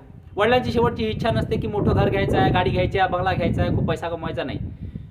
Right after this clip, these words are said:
त्यांची इच्छा राहते की जोपर्यंत मी आहे किंवा जोपर्यंत मी सुदृढ आहे किंवा जोपर्यंत माझ्या,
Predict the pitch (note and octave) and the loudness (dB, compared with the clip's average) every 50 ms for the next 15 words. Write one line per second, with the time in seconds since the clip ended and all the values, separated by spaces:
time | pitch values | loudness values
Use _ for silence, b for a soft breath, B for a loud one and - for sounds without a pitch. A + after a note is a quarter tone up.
0 | B - G3 G#3 A3 - C#4 B3+ C4 - C4+ C4+ B3+ B3 B3 A3+ A#3 A#3+ - B | B -6 -4 -4 -2 -2 -2 -2 2 4 4 4 4 4 2 0 -2 -2 -4 B
1 | B B - B3+ B3 - - - F#3+ A3+ A#3+ A#3 - G3+ F#3+ G#3 A3 G#3+ G3+ F3+ | B B -8 -8 -8 -8 -2 2 2 2 2 2 0 -2 -2 -2 -2 -2 -4 -4
2 | D3 - - - F#3 A3 A3 E3+ D3+ - D#3+ C3+ - - - - - - - - | -2 -2 -4 -4 -2 0 0 0 0 0 -4 -4 -6 -6 -12 -12 -10 -10 -10 -10
3 | - - - G3+ G#3 F#3+ - F#3 G#3 A3 - G#3+ G3+ G#3 G3+ - G#3 G#3+ G#3+ G#3 | -10 -6 -2 0 0 2 2 2 2 2 2 0 -2 -2 -2 -4 -4 -6 -6 -8
4 | - E3 D3 D3+ F#3 A3 A3 F3+ F3 E3+ E3+ - F#3 F3+ E3 E3+ F3+ D#3 - F3+ | -8 -8 -4 -2 0 0 0 0 0 -2 -2 -2 0 0 0 0 -2 -2 -2 -4
5 | F3+ F3+ F#3 F3+ E3+ D#3 D#3+ F3+ | -4 -2 0 0 0 2 4 2